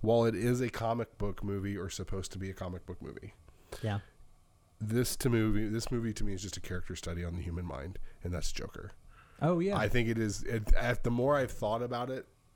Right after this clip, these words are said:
Speaker 1: it, it is just my favorite movie I've seen this year.
Speaker 2: Okay. Fair
Speaker 1: I
Speaker 2: enough.
Speaker 1: just
Speaker 2: Wins the
Speaker 1: can't
Speaker 2: Grammy.
Speaker 1: Yeah.
Speaker 2: Best movie
Speaker 1: <laughs> So,
Speaker 2: of the
Speaker 1: yeah,
Speaker 2: year.
Speaker 1: I just can't. There's <sighs> a movie that makes me think I will always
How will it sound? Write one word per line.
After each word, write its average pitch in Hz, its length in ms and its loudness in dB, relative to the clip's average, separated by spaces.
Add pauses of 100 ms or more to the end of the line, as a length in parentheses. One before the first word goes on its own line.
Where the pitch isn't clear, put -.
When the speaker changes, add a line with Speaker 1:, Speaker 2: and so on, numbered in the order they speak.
(520)
Speaker 1:
it, 113 160 -4
it 120 140 -4
is 117 140 -2
just 113 220 -6
my 110 100 8
favorite 90 340 2
movie 90 200 -8
I've - 120 -12
seen - 220 -12
this - 160 -16
year. - 180 -14 (600)
Speaker 2:
Okay. 185 240 -4 (640)
Fair 143 120 0
Speaker 1:
I - 40 0
Speaker 2:
enough. 107 120 0
Speaker 1:
just 107 160 -2
Speaker 2:
Wins 127 160 0
the 110 120 0
Speaker 1:
can't - 40 0
Speaker 2:
Grammy. 117 280 6 (600)
Speaker 1:
Yeah. 127 200 0 (500)
Speaker 2:
Best 135 240 0
movie - 140 6
Speaker 1:
<laughs> 175 80 0
So, - 60 4
Speaker 2:
of - 60 2
the 160 120 4
Speaker 1:
yeah, - 60 -
Speaker 2:
year. 135 120 4
Speaker 1:
I 127 140 0
just 131 300 -6
can't. 147 360 -4 (1120)
There's 175 240 -2 (360)
<sighs> - 1040 0
a 131 120 -4
movie 220 280 2
that 196 120 2
makes 143 240 -2
me 123 80 -2
think 113 280 -4
I 104 60 -2
will 98 160 -2
always 95 580 -6